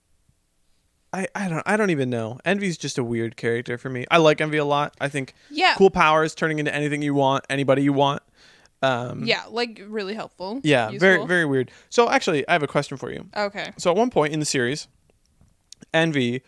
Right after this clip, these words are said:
Speaker 1: turns their arm into a snake to fight Lin. Uh, they're, they're fighting in the woods. Uh, it's shortly before Gluttony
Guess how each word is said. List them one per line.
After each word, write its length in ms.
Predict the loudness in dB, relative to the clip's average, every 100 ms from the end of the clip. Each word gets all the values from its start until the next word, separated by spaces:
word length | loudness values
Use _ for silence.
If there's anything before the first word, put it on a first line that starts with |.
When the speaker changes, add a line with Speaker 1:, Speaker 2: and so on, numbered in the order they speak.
| _ _ _
Speaker 1:
turns 640 | 2 4 4 0 0 -2 -6 _ _
their 200 | 2 4
arm 260 | 6 6 4
into 280 | 0 0 0
a 60 |
snake 720 | 2 -2 0 4 4 2 -8 -18 _ _ _
to 140 | -2 -2
fight 320 | 4 4 4
Lin. 440 | 0 -2 -2 -8 -16 _ _ _ _
Uh, 720 | -4 -2 0 -2 -2 -2 -6 -8 _ _ _
they're, 200 | 4 4
they're 140 | 4 4
fighting 300 | 6 4 2
in 100 | 0
the 60 |
woods. 640 | 2 4 4 4 2 -4 0
Uh, 180 | 2 2
it's 200 | 2 -6
shortly 240 | -2 -2 -2
before 300 | -4 -2 -2
Gluttony 680 | 2 0 0 -4 -4 -6